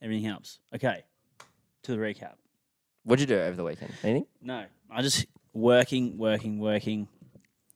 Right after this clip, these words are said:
Speaker 1: trying to save some money, you know, borrowing away some cash, uh, you know, uh, just getting through the good work, going through the gears, mate,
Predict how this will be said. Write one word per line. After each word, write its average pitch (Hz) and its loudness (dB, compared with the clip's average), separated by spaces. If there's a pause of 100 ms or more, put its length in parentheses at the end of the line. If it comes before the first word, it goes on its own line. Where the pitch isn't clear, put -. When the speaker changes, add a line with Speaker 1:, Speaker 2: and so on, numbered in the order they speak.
(380)
Speaker 1:
trying 117 4
to 110 4
save 110 4
some 104 0 (100)
money, 117 4 (360)
you 110 0
know, 107 4 (180)
borrowing 117 4
away 110 -4
some 104 -10
cash, - -4 (520)
uh, 110 2 (1080)
you 110 2
know, 107 4 (200)
uh, 101 2 (1400)
just - -2
getting 120 2
through 113 -4
the 107 -6
good 107 -4
work, 113 2
going 120 -2
through 120 -2
the 110 -4
gears, 110 -6
mate, 107 -6